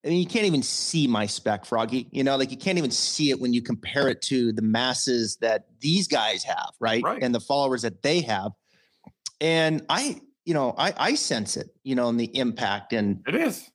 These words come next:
Speaker 1: You know, someone came up to me, I was playing at Marsh, uh, at Marsh Landing on Friday, and a guy came up to me and said, "Hey, my son loves your videos.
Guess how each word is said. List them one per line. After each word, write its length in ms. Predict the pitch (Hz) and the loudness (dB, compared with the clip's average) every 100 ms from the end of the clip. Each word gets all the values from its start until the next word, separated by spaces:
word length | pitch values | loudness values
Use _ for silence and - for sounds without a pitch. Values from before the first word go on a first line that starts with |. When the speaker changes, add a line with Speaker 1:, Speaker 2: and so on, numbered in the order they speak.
| _ 143 | _ -2
Speaker 1:
You 60 | |
know, 180 | 131 113 | 0 2
someone 320 | 104 190 180 | 0 0 -2
came 200 | - 180 | 0 0
up 120 | 175 | 0
to 120 | - 160 | 0 0
me, 120 | 156 | 2
I 80 | 143 | 2
was 100 | 139 | 0
playing 560 | - 175 151 139 123 - - _ | -2 0 2 0 -4 -10 -20 _
at 160 | 147 139 | -2 0
Marsh, 600 | 143 143 151 139 - - | 0 0 2 0 -2 0
uh, 320 | 131 120 113 98 - | 2 4 2 0 -2
at 140 | 73 135 | -2 0
Marsh 260 | 135 131 | 0 0
Landing 200 | 147 185 | 0 0
on 100 | 120 | -2
Friday, 480 | - 104 101 101 98 - _ - _ _ | 0 0 2 -2 -4 -14 _ -20 _ _
and 160 | 143 131 | -2 0
a 20 | |
guy 180 | 131 147 | 2 0
came 140 | 147 | 2
up 100 | 143 131 | -2 0
to 100 | 135 | 0
me 100 | 127 | 0
and 100 | 113 | 0
said, 460 | 143 131 117 101 - _ _ | 2 2 0 -4 -16 _ _
"Hey, 200 | 143 131 | -2 0
my 240 | 165 139 | 0 0
son 480 | 143 - 156 143 127 | 0 -2 0 0 0
loves 420 | 120 123 131 123 | -2 2 0 0
your 120 | 117 107 | -2 0
videos. 480 | 113 107 90 - | 0 0 0 -6